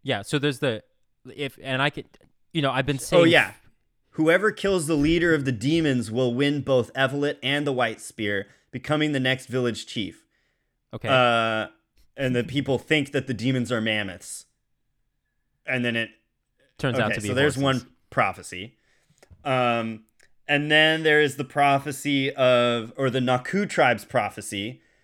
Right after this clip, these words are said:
Speaker 2: which
Speaker 1: Mm-hmm.
Speaker 2: says, Whoever talks to the saber-toothed cat, the Smilodon, uh, will save, uh, w-,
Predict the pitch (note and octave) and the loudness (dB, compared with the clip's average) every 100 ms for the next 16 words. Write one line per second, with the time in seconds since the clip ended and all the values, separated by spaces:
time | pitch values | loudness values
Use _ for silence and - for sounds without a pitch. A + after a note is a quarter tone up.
0 | _ A#2+ B2+ F#2+ C#3 B2 A2 - - A2+ | _ -4 -2 0 4 4 2 -10 -10 0
1 | C3+ C#3 C#3 C#3+ C#3+ C3+ - _ _ _ | 4 4 4 2 2 -2 -10 _ _ _
2 | _ - - C3+ C#3 - - - C3+ C3 | _ -8 -2 0 -2 -8 -14 -4 0 0
3 | B2+ B2+ C3 - - B2+ A#2+ A#2 A2+ G#2+ | 0 -2 -4 -10 -6 0 2 4 2 -2
4 | - C3+ C3 B2 - A2+ - A#2+ G2 - | -6 -2 0 0 -4 -6 -4 -4 -4 -10
5 | A2+ C#3 A#2+ A#2 A2 G2+ G#2 G#2+ - _ | -10 -4 -2 0 0 -2 -4 -8 -14 _
6 | _ _ _ A#2+ A2+ G#2+ G#2+ - A#2+ A#2 | _ _ _ 2 4 4 2 0 2 2
7 | - - A#2+ A2+ G#2+ - _ _ _ _ | 2 2 2 2 -2 -14 _ _ _ _
8 | _ _ _ - A2+ - A#2 | _ _ _ -8 -6 -6 -8